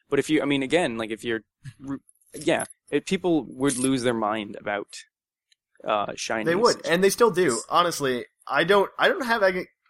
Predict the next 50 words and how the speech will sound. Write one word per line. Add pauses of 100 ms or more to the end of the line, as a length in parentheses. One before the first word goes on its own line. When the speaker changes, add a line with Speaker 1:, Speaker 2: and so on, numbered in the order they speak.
(100)
Speaker 2:
I
don't
have
anything
for
shinies.
Like,
I
don't
care
about
them. (1300)
Like,
one
day (100)
I
had (720)
a
shiny
Pokemon.
I
had
a
shiny
Fletchling
that
I
hatched
by
accident. (1120)
The (220)
I
V,
there
were,
like,
two
good
I
Vs
on
it
that
weren't
even
the
ones
that
I
wanted.